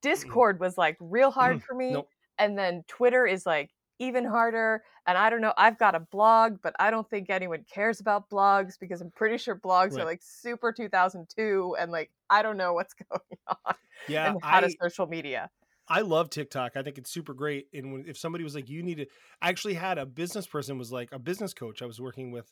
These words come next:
Speaker 1: uh, when I was doing some coaching stuff was like, "Hey, like, you should really get on TikTok. What's your TikTok strategy?" And I was like, "It's not. Like, I watch
Speaker 2: <laughs>
Speaker 1: funny videos on it. That's what my strategy is. Like,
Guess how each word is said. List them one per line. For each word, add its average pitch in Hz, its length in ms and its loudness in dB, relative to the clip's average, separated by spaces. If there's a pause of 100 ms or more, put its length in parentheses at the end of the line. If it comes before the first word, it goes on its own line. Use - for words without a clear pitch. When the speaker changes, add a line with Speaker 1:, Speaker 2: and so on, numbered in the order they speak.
Speaker 1:
uh, 117 280 -12
when 123 120 -14
I 123 60 -10
was 117 160 -14
doing 123 160 -14
some 117 160 -20
coaching 208 260 -10
stuff - 220 -14
was 123 100 -14
like, 131 120 -12
"Hey, 175 320 -8 (440)
like, 127 160 -12
you 175 80 -6
should 156 140 -10
really 147 180 -8
get 139 100 -8
on 127 100 -10
TikTok. 143 420 -14
What's 143 200 -10
your 127 60 -18
TikTok 160 400 -12
strategy?" 117 320 -12
And 123 60 -10
I - 20 -10
was 123 140 -12
like, 135 180 -12
"It's 160 180 -12
not. 180 400 -6
Like, 147 200 -8
I 147 100 -4
watch 170 300 -2
Speaker 2:
<laughs> - 40 -18
Speaker 1:
funny 208 220 -4
videos 151 440 -6
on 113 120 -10
it. 127 160 -20
That's 170 240 -6
what 190 100 -4
my 160 120 -4
strategy 156 420 -8
is. 127 140 -8
Like, 139 160 -10